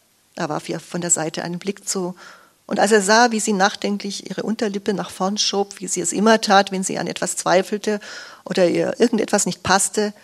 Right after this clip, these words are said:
fügte er hinzu, „Wir wären nicht die ersten Schriftsteller, die über den Umweg des Journalismus zum Erfolg kämen.“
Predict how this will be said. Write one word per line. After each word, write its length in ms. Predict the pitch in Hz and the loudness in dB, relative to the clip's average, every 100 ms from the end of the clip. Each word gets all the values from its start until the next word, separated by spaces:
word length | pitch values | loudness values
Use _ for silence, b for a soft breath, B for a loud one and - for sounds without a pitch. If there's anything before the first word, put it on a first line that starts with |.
| b b _ | b b _
fügte 300 | - 208 - | -4 -4 2
er 80 | 170 | 2
hinzu, 580 | 175 190 - 190 180 180 - _ _ _ _ _ _ _ _ _ - | 2 0 0 0 -2 -4 -10 _ _ _ _ _ _ _ _ _ -20
„Wir 120 | 143 | -14
wären 200 | 147 185 | -10 -8
nicht 160 | 202 - | -6 -2
die 80 | |
ersten 260 | 285 330 254 | 0 0 2
Schriftsteller, 720 | - 190 - - 180 165 170 | 2 4 2 2 2 0 -2
die 160 | 180 - | -2 -2
über 160 | 175 | -2
den 280 | 170 165 170 | -2 -4 -4
Umweg 440 | 196 233 202 185 | 4 6 6 2
des 200 | 175 - | 0 -2
Journalismus 600 | - 175 185 226 180 175 - | 0 -2 -2 -4 -6 -8 -8
zum 140 | 170 | -8
Erfolg 300 | 170 - 269 | -2 -2 -2
kämen.“ 360 | - 151 151 | -8 -10 -10